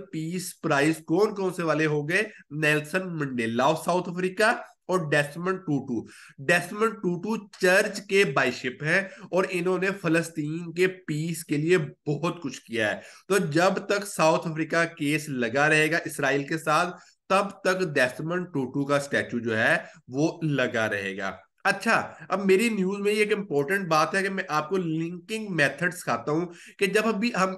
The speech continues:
एक बात करें, तो हमें पिछली बातें याद आ जाए। मैं आपको चार नोबेल पीस प्राइज के नाम याद करवा चुका हूं। एक मोहम्मद यूनुस of बांग्लादेश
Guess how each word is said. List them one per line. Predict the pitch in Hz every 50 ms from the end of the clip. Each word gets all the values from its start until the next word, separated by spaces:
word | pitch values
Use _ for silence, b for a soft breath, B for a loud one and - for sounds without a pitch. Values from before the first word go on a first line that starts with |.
| - - -
एक | 165 170 196 214 208 190 156 127
बात | 131 120 120 143 143 -
करें, | - 185 196
तो | 196
हमें | 202 208 208 208
पिछली | - 143 165 175 208
बातें | 208 151 202 196 - - 170 185 190 - 170
याद | 151 131 135 131 120 113 113 113
आ | 110
जाए। | 104 101 110 107 98 B B B B B -
मैं | 160 185
आपको | 190 185 226
चार | 214 208 - - 180 165 165 170 180 185 196 208 220 220 - 175
नोबेल | 170 160 156 156 147 147 175 190 190 185 -
पीस | - 160 160 165 160 - - -
प्राइज | 160 143 147 147 147 -
के | 170 170
नाम | 156 139 120 117 120 131 151 170 170 - - 147
याद | 139 131 123 123 131 139 139 151 165 190 214 202 -
करवा | - 180 151 143 127
चुका | 120 117 107 107 - 113
हूं। | 104 101 98 101 B B B B B B _ -
एक | 165 170 175 185 202 208 208 208 - 156
मोहम्मद | 156 165 156 147 151 160 175 185 170 160 151 139
यूनुस | 123 135 127 127 139 160 185 208 202 - - _ _ _ _ 160
of | 160 170 170 170 147 135 123 123
बांग्लादेश | 127 113 113 120 139 143 147 151 170 180 190 202 196 202